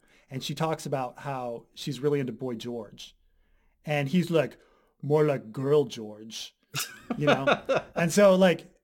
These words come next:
Speaker 1: so right at the beginning, we've established Arnold not gay. And then, like, they go on, and, and then he goes on, and the, the villain in Commando is super gay. Um,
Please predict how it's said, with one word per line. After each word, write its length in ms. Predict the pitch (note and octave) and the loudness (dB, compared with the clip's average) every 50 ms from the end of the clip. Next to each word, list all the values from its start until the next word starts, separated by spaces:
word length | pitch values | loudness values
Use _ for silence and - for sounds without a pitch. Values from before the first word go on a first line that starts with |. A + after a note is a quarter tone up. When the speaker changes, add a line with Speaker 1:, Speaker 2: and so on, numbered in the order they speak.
| _ - | _ -12
Speaker 1:
so 180 | E3+ - G3+ F3+ | 0 2 4 4
right 340 | D#3 C#3 C#3 F#3+ G#3 G#3+ A3 | 4 4 4 6 6 6 6
at 80 | A3+ A3 | 4 2
the 60 | G#3+ | 0
beginning, 500 | F3 F3+ D#3 A3 A3 F#3+ D#3 D3 C#3 C#3 | -2 2 4 6 6 6 4 2 -2 -2
we've 140 | C#3 C#3+ C#3 | -4 -4 -4
established 760 | C#3+ - - - F3 D#3 D3+ D3+ C#3+ C#3 C3 - - - - _ _ _ _ _ _ _ _ - - - _ _ _ _ _ - | -4 -6 -2 0 2 4 4 4 2 0 -2 -6 -10 -16 -20 _ _ _ _ _ _ _ _ -16 -16 -16 _ _ _ _ _ 0
Arnold 420 | E3+ F3+ F3 D#3+ C#3 B2 G#2+ - | 2 2 2 2 0 -4 -6 -8
not 440 | B2 C3+ C#3 E3 D#3 D3+ D3 C#3 - | -6 -4 0 2 2 2 0 -2 -2
gay. 440 | - D3+ C#3 A#2+ A2 G2+ F#2+ - - _ _ _ _ _ _ _ - - _ | -2 -2 -2 -2 -4 -10 -14 -18 -20 _ _ _ _ _ _ _ -20 -12 _
And 200 | D3 C#3+ D#3+ D#3+ | -2 0 2 4
then, 260 | F3+ F#3 F#3 F#3 F3+ | 4 6 6 6 4
like, 400 | F3+ F3 E3+ D#3+ D#3 D3+ - D3 C#3 | 4 4 2 2 0 -2 -4 -4 -2
they 120 | F3 E3 | -2 0
go 340 | - - F#3 F#3 F3+ D#3 E3 | 4 6 6 6 8 6 4
on, 440 | F3 F3 F3 E3 D#3+ D#3 D#3 D3+ C#3+ C#3 D#3 | 2 2 2 2 4 4 2 2 0 -6 -10
and, 180 | E3 E3+ D#3+ | -12 -12 -10
and 160 | E3 E3+ E3+ | -6 -4 -2
then 60 | F3 E3+ | -2 0
he 60 | E3 | 2
goes 220 | C#3 F3 E3+ D#3+ E3 | 4 4 4 6 4
on, 200 | D#3+ D#3+ D#3 D3 | 2 2 2 0
and 180 | C#3 C#3 C3+ C3 | 0 -4 -6 -8
the, 140 | C3 B2+ C3+ | -10 -12 -12
the 160 | C3 B2+ C3+ | -8 -8 -8
villain 340 | B2 A#2 E3 F3 E3+ D3+ C3 | -2 0 2 2 2 2 0
in 80 | A#2+ | -4
Commando 520 | A2 - A#2+ A#2+ A#2 A#2 A#2 A#2 A#2 A2 G#2+ | -8 -8 -10 -8 -8 -8 -8 -8 -8 -10 -10
is 280 | G2+ G2+ F#2+ - - - _ _ _ _ _ | -14 -16 -18 -20 -20 -20 _ _ _ _ _
super 420 | - - - - F3 G3+ G3 C#3+ A2+ | -14 -12 -2 0 0 0 2 0 -6
gay. 380 | G2 A2+ G#2 G#2 - - - _ _ _ _ _ _ _ _ _ - | -10 -12 -16 -18 -20 -20 -20 _ _ _ _ _ _ _ _ _ -12
Um, 440 | C#3+ C3+ B2+ B2 A#2+ A2+ A2 G#2 | -10 -8 -8 -6 -8 -8 -10 -12